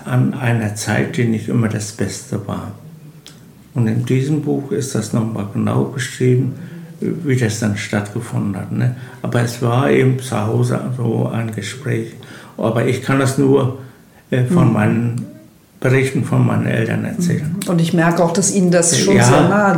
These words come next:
Speaker 2: geht, ne? Also es ist nicht nur eine Aufarbeitung von Geschichte, sondern im Grunde auch von Ihrer eigenen und Familiengeschichte,
Speaker 1: Ja.
Speaker 2: ne?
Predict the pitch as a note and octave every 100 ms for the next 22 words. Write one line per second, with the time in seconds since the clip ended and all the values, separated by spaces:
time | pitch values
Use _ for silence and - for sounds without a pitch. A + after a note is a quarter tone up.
0 | D#3 D#3 D#3 E3+ - D#3 E3+ F#3+ G3 F#3
1 | F#3 F3+ F3+ F3+ - - - - - -
2 | - G#3 G3 G#3 F#3 F#3+ E3+ E3+ F3+ F3
3 | F#3 F3+ G3 F#3+ - G3+ F3+ F#3 F3 E3
4 | F3+ F3+ F3 - G3 F#3 F#3+ - F3 G3
5 | G#3 F3 F#3+ A3 B3 B3 E3+ B2+ A#2+ A#2+
6 | - - B2+ C3+